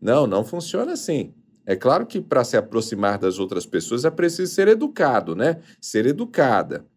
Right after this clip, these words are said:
<laughs> Mas pra contar com uma rede de apoio é preciso se permitir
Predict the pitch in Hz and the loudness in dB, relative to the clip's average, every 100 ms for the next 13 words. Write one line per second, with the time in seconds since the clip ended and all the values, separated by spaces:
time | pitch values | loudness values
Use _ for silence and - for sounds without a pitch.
0 | _ 143 143 - 135 - - - 101 110 | _ -4 -2 -2 -2 -4 -18 -8 -4 0
1 | 165 180 185 143 139 135 120 107 98 110 | 2 2 2 2 0 0 -2 -2 0 -2
2 | 104 - - 110 147 147 147 139 165 170 | 0 -4 -2 0 2 2 -2 -2 -6 -8
3 | - 185 - 220 247 240 208 147 135 131 | -10 -12 -6 2 4 4 0 -4 -4 -2
4 | 143 180 | -2 -2